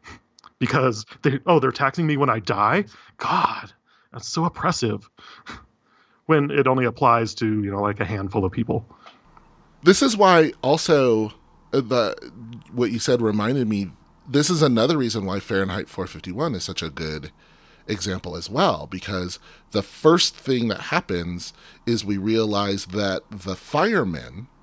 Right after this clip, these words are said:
Speaker 2: are not people who fight fires. They're people who come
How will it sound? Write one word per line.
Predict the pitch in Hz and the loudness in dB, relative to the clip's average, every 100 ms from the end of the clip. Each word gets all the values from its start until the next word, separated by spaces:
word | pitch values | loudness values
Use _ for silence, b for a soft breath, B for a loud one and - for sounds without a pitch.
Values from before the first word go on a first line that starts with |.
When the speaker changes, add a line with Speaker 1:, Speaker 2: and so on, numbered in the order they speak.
| b b b b - | b b b b -8
Speaker 2:
are | 107 | -2
not | 101 120 | -2 -2
people | 160 156 147 | -2 -2 0
who | 143 | -2
fight | - 110 - | 0 -2 -2
fires. | - 185 120 76 69 90 - b b b - | 0 2 2 -2 -8 -12 -16 b b b 0
They're | 131 | 0
people | - 127 143 | 2 2 2
who | 127 117 | 2 -2
come | - 147 151 | -2 2 2